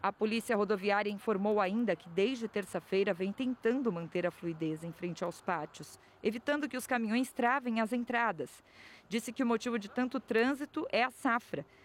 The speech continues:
as grandes produções rurais vindas em caminhões de diversos estados brasileiros. A Companhia Municipal de Trânsito de Cubatão afirmou que vai se reunir com as empresas do polo industrial para discutir medidas que evitem esse nó.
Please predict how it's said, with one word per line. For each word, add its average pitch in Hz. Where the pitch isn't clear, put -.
as 190
grandes 277
produções 214
rurais 208
vindas 190
em 202
caminhões 196
de 180
diversos 190
estados 185
brasileiros. 202
A 185
Companhia 208
Municipal 208
de 190
Trânsito 214
de 185
Cubatão 208
afirmou 302
que 294
vai 254
se 277
reunir 285
com 240
as 185
empresas 196
do 185
polo 185
industrial 185
para 262
discutir 247
medidas 226
que 277
evitem 185
esse 170
nó. 165